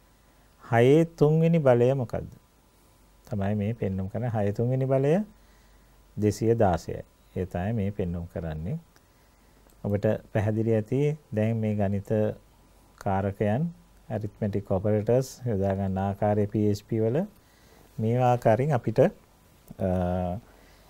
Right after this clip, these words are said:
බලන්න පුළුවන් ඇරිත්මැටික් ඔපරේටර්ස් පී එච් පී වල ක්‍රියාත්මක කරන ආකාරය. අපි දැන් ඊළඟ වැඩසටහනට බලමු. එහි සඳහන් වෙන්නේ ඇසයින්මන්ට් ඔපරේටර්ස්.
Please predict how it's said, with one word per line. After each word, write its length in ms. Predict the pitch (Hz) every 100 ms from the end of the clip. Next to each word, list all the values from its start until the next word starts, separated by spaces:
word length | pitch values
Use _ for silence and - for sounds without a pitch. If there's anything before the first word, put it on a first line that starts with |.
| - - - - - _
බලන්න 300 | 113 123 143
පුළුවන් 360 | 123 98 92 120 - - - -
ඇරිත්මැටික් 640 | 104 101 98 - 90 107 -
ඔපරේටර්ස් 580 | 95 92 90 107 135 - - - _ _ _ _ - - _ _ _ _ _
පී 140 | - 98
එච් 120 | 92 -
පී 140 | 98
වල 120 | 95 107
ක්‍රියාත්මක 480 | - 101 85 - -
කරන 160 | 95
ආකාරය. 540 | 120 107 - 85 - - - _ _ _ _ _ -
අපි 140 | 143
දැන් 280 | 151 170 226 - _
ඊළඟ 260 | 123 120 139
වැඩසටහනට 560 | 123 117 117 113 107 104 -
බලමු. 440 | 87 87 85 160 196 _ _ _ _ _ _ _ _ -
එහි 200 | 143 170 165 -
සඳහන් 460 | - 131 143 147 147
වෙන්නේ 320 | 143 120 101 208 - _ _ _ _ _ _ _ _
ඇසයින්මන්ට් 640 | 107 107 175 190 165 160 151
ඔපරේටර්ස්. 580 | - 98 92 - -